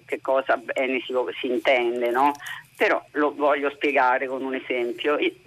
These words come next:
un'azienda nostra associata sta aspettando da un anno l'autorizzazione per l'ampliamento del proprio capannone, perché fa una produzione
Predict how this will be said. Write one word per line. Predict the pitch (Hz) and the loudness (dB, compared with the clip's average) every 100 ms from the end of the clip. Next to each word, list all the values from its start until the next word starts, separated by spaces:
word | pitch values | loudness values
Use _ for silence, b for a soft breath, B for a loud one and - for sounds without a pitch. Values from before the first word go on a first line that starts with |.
| - - | -10 -6
un'azienda | 123 143 139 135 151 127 123 | -2 0 0 2 2 2 0
nostra | 127 135 135 131 | 0 0 0 -2
associata | - 135 135 123 123 180 262 | -4 -2 2 2 2 0 0
sta | 147 123 | 0 0
aspettando | - 170 - 123 127 131 | -2 -4 0 0 0 -2
da | 135 | 2
un | 170 165 | 2 2
anno | 110 113 120 | 0 0 0
l'autorizzazione | 131 131 127 147 151 175 175 135 120 | 0 0 0 -2 0 -2 -2 -2 0
per | 120 123 | 0 2
l'ampliamento | 131 131 156 151 127 120 123 | 2 0 0 0 0 -2 -2
del | 113 | -2
proprio | 113 120 113 | -2 -2 0
capannone, | 113 113 113 110 110 110 | 0 2 2 0 0 0
perché | 120 - 147 - | 0 0 -2 0
fa | 123 | 0
una | 120 117 | 2 0
produzione | 165 196 196 - 123 127 165 | 0 -2 -4 -2 0 2 0